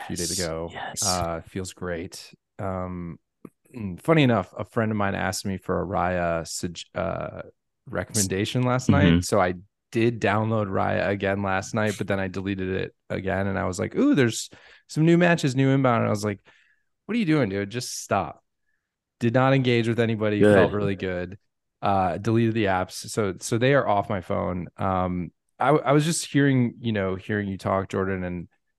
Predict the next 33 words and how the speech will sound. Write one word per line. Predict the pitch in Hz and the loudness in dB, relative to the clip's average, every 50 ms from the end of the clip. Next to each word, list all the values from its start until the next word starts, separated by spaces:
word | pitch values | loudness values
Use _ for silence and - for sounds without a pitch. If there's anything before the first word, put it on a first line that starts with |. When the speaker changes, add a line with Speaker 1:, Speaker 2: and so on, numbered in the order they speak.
| _ _ _ _ _ _ - | _ _ _ _ _ _ -2
Speaker 1:
I | 110 117 | -2 -2
feel | - - - 139 165 202 220 | -2 -4 -4 -2 0 2 2
like, | 202 156 110 98 92 95 98 98 98 - - - - - _ _ _ _ _ _ _ _ _ _ _ - | 4 4 4 4 2 0 -2 -4 -6 -10 -16 -18 -20 -20 _ _ _ _ _ _ _ _ _ _ _ -14
you | 107 95 117 120 | -10 -4 -2 -2
know, | 104 98 98 95 95 | 0 0 0 0 -2
if, | 98 - - - | -4 -6 -10 -8
if | - 92 98 - - | -8 -8 -8 -8 -8
today | - - 113 113 113 110 | -4 0 2 4 4 4
we're | 107 107 104 | 2 2 0
talking | - - 104 98 90 | 0 0 -2 0 0
about, | 101 98 98 | 0 -2 0
like, | 92 92 92 | -2 -2 -4
situationships, | - - - 110 - - 98 90 90 95 101 - - 95 87 87 - - 90 85 - - - - - | -6 -6 -6 -6 -4 -2 -4 -2 -2 -4 -4 -6 -6 -8 -8 -8 -6 -6 -6 -6 -6 -8 -8 -4 -4
like, | 98 92 90 - - | -2 -4 -4 -6 -10
really | - 107 110 120 151 180 180 143 98 | -10 -6 0 6 6 6 6 6 4
Speaker 2:
Mm-hmm. | 80 78 80 78 - _ _ _ _ _ | 4 2 0 -2 -4 _ _ _ _ _
Speaker 1:
your, | - 107 104 110 117 117 120 123 123 117 - - - | -14 -6 -2 0 0 2 2 2 0 0 -2 -4 -6
your | 110 107 107 101 | -4 -2 -2 -2
goal | 92 87 - 98 110 151 180 165 131 110 | -4 -4 -2 2 4 4 6 6 4 4
is | 98 92 - - | 2 0 -2 -4
to | - | -4
maybe | 104 104 104 101 101 95 | -2 -2 -2 -2 -2 -4
just | 90 95 95 - | -6 -8 -10 -6
not | - 98 101 98 101 85 87 - | -4 -2 0 0 0 -2 -6 -12
have | - - - 110 110 120 123 113 107 | -12 -6 -2 0 2 2 2 2 0
any | 104 98 98 90 | -2 -4 -6 -8
situationships. | - - 101 85 - - 87 82 67 65 - - - - - - - - - - - _ - | -10 -10 -10 -10 -8 -8 -8 -8 -8 -8 -10 -12 -10 -10 -10 -10 -10 -10 -12 -14 -12 _ -4
And | 110 110 90 | -4 -2 0
to | 87 85 | 2 2
Speaker 2:
Right. | 78 76 76 78 | 4 4 4 2
Speaker 1:
define | 80 - - 131 143 180 196 185 | 0 0 0 2 4 4 6 4
a | 151 | 4
situationship | - - 120 98 - 104 101 98 95 92 104 95 95 - 104 95 92 | 2 0 -4 -2 -2 0 2 2 0 0 -2 -6 -4 -2 -2 -2 -4